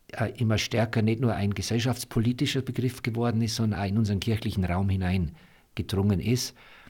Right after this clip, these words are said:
Für uns war es dann so, dass wir gesagt haben, Nachhaltigkeit ist eigentlich nicht nur ein gesellschaftspolitisches Leitbild, sondern ist letztendlich sogar ein ethisches Leitbild.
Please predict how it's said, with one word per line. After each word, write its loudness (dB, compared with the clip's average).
Für 0
uns 4
war 8
es 2
dann 4
so, 0
dass 0
wir 0
gesagt -2
haben, 2
Nachhaltigkeit -2
ist -6
eigentlich 0
nicht 2
nur 2
ein 0
gesellschaftspolitisches -4
Leitbild, -4
sondern 0
ist -4
letztendlich -4
sogar -2
ein -2
ethisches -6
Leitbild. -14